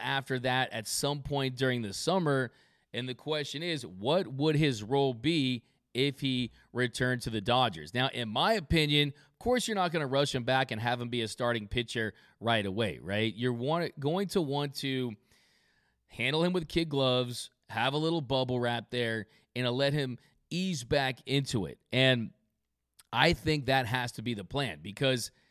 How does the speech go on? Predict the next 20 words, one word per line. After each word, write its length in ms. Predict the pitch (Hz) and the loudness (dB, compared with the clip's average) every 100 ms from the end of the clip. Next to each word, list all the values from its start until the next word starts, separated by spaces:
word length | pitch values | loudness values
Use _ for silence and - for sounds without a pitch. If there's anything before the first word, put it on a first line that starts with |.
| _ _ | _ _
if 80 | 110 | -2
you 100 | 131 | 0
look 160 | 202 | 4
at 100 | 269 | 4
his 120 | 214 131 | 4 2
career 340 | - 127 156 | 0 2 4
right 240 | 143 127 | 4 2
now, 460 | 104 110 131 170 180 _ _ _ 131 | 0 0 0 -2 -6 _ _ _ -2
the 120 | 131 | 0
most 420 | 127 180 262 - | 2 2 2 -4
starts, 460 | - 160 156 90 - | -2 0 0 -2 -6
the 100 | 120 | 0
most 320 | 156 240 - | 2 2 -2
innings 320 | 156 180 160 131 | -2 0 0 2
that 80 | |
he's 160 | 143 117 | 2 0
pitched 280 | - 160 147 | 0 0 2
in 120 | 143 | -2
a 60 | 117 | -2
season 540 | - 156 160 139 | -4 -2 2 2